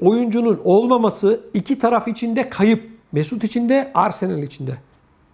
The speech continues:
Bütün takımlar daha hızlı kontra atak ve daha hızlı geçiş oyununun peşinde. Mesut da bunları en iyi yapanlardan bir tanesi. Ancak kulüpler bir denge sağlamak zorunda. İyi bir takım disipliniyle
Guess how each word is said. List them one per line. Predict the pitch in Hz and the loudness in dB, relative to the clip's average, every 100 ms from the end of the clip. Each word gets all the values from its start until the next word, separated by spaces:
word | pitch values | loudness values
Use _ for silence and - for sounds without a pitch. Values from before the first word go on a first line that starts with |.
| _ _ - - - _ | _ _ -20 -20 -20 _
Bütün | 170 247 302 294 | 2 4 4 2
takımlar | 262 254 247 214 214 214 156 | 2 2 2 2 0 -2 4
daha | 214 254 254 | 4 6 6
hızlı | 220 214 214 233 247 - | 4 2 2 2 0 -2
kontra | 220 269 240 226 | 0 0 2 0
atak | - 208 226 233 - | 2 0 2 0 0
ve | 185 | 0
daha | 214 226 240 | 4 4 4
hızlı | 240 185 214 - | 2 2 2 2
geçiş | 143 196 254 233 | 0 -2 -2 0
oyununun | 226 208 220 262 | 0 2 0 0
peşinde. | 208 - 214 185 - | 0 0 0 0 0
Mesut | 156 220 285 - | 0 0 -2 -4
da | 202 190 | -4 -2
bunları | 247 220 240 | 0 0 0
en | 240 240 | 0 0
iyi | 226 | 0
yapanlardan | 208 202 208 190 196 240 | 0 0 0 2 2 2
bir | 226 208 | 0 0
tanesi. | 165 131 131 123 - _ - - - - - | -2 -4 -6 -12 -14 _ -20 -20 -20 -4 2
Ancak | 240 285 214 - - | 4 4 2 0 -2
kulüpler | 226 277 277 214 214 - - _ _ 156 | 2 2 4 2 2 -4 -18 _ _ 0
bir | 190 269 170 | 4 4 4
denge | 202 233 269 | 4 4 0
sağlamak | 269 196 208 214 262 | 0 0 2 2 0
zorunda. | - 214 185 170 117 - _ | 2 2 2 0 -4 -8 _
İyi | 202 254 277 | 4 4 6
bir | 247 208 | 2 2
takım | 220 240 214 | 0 0 -2
disipliniyle | 180 262 - 233 254 240 165 185 | -2 -4 -4 0 2 4 2 -2